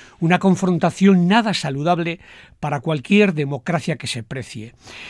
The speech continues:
y a la que las derechas y la derecha extrema de este país siguen apuntándose, sabiendo que hay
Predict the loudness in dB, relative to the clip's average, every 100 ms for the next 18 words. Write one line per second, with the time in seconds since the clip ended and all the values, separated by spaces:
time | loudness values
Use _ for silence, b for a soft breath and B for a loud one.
0 | B B 0 2 4 2 0 -2 -2 0
1 | 0 2 0 2 0 0 0 2 2 2
2 | -2 2 2 2 0 -2 -4 -4 -2 0
3 | -2 -2 -2 2 0 2 0 2 0 0
4 | -6 B B 0 4 6 6 4 2 0
5 | 0 -2